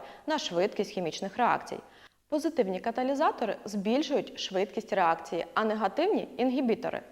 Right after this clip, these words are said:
зменшують. В сучасній хімічній промисловості більшість процесів каталітичні.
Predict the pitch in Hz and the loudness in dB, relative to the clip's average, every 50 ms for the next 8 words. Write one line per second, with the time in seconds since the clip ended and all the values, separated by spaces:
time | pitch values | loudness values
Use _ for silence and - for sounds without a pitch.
0 | - - 226 254 302 247 - 175 - - - - - - - - _ _ _ _ | -10 -4 0 2 2 2 2 0 -2 -6 -8 -8 -10 -12 -16 -20 _ _ _ _
1 | - - - - - 277 277 - 330 277 226 233 - 202 208 - 262 254 202 247 | -20 -20 -20 -8 -6 -4 2 4 6 6 6 6 2 -4 -4 0 0 0 0 0
2 | - - 208 - - 226 220 233 240 - 285 339 415 403 262 254 - 208 190 190 | -2 -6 -6 -4 -2 -2 -2 -2 -2 0 2 4 4 4 2 2 0 -2 0 0
3 | 269 262 - 247 233 254 - 220 220 220 - 220 311 311 - 202 - - - 202 | 0 0 0 -2 -6 -4 -2 -2 -2 0 2 0 0 2 0 -4 -4 -6 -8 -4
4 | - 185 190 226 294 - - 190 180 - - 196 160 | -2 0 0 0 2 2 2 0 0 -2 -6 -10 -10